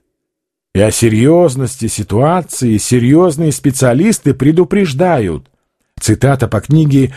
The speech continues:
"Путь в двадцать первый век" под редакцией академика Львова.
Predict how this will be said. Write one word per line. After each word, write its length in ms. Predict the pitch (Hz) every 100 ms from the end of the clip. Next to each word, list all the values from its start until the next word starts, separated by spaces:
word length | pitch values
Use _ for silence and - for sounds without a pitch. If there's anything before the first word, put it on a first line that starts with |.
| -
"Путь 300 | - 185 185 107
в 120 | 117
двадцать 520 | 123 147 139 120 -
первый 340 | 127 117 101
век" 320 | 104 180 185 - - -
под 160 | 135
редакцией 560 | 117 113 143 139 - 117
академика 640 | - 107 147 151 135 135 131 -
Львова. 840 | - 139 135 165 151 113 90 71